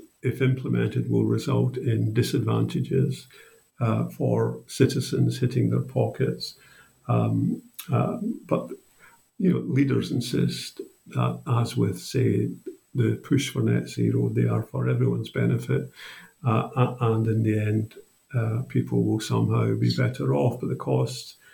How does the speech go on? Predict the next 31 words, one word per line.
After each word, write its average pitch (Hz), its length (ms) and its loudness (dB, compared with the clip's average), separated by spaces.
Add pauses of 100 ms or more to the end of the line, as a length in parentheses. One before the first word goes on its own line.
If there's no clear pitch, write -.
(280)
are, 117 340 0
are, 113 300 2 (380)
are 113 240 2
not 117 280 2
spelt 110 440 0
out. 143 380 2 (580)
In 170 100 2
not 277 220 4
a 190 60 2
few 185 220 -2
cases, - 500 0
I - 160 -2
think 147 200 4
it's - 140 -2
hard 180 380 2
to 151 100 -2
avoid 135 340 2
the 120 160 0
conclusion, 127 800 0 (640)
um, 117 520 0 (240)
and 127 140 0
this 175 200 4
is 123 100 -2
a, 135 200 -2 (520)
for - 200 2
some 160 380 0
listeners, 123 600 0
no 127 160 4
doubt, - 300 2 (280)
a 92 120 -2
troubling 123 580 0